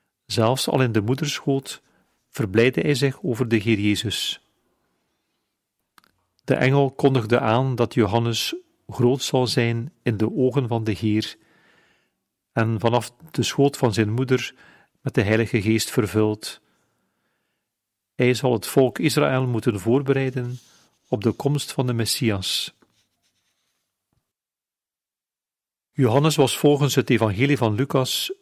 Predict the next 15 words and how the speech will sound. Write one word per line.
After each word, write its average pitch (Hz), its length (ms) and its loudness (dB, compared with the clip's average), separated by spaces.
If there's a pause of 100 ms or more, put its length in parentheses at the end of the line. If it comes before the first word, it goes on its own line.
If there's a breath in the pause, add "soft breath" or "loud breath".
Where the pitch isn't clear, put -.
de 113 160 0
zoon 139 400 0
van 127 120 0
de 110 100 0
priester - 380 -4
Zacharias 117 880 -4 (480 soft breath)
en 117 220 -2
van 117 200 2
Elisabeth, 113 800 -2 (400 soft breath)
de 117 100 -2
nicht 131 260 0
van 110 200 0
Jezus' 113 360 -2
moeder, 117 500 -4
Maria. 104 560 -2